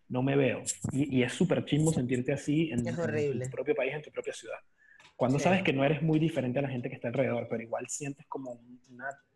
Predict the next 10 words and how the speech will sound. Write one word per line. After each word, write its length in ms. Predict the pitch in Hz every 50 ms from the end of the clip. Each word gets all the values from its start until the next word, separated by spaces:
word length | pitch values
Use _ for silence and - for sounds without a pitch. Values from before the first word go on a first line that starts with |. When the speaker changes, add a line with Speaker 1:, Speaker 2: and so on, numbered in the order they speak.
| _ _ _
Speaker 1:
una 260 | - 127 123 120 135 127
sensación 460 | - 147 143 135 127 117 - 120 117
de 80 | 131 127
que 80 | 127
no, 240 | 120 117 117 - - -
no 140 | - 120 120 -
estoy 220 | - - 127 131
bien 180 | 131 127 131 131
aquí. 260 | 127 - 117 110 - - _ _ _ _ -
Speaker 2:
Claro. 320 | 175 165 143 127 123 120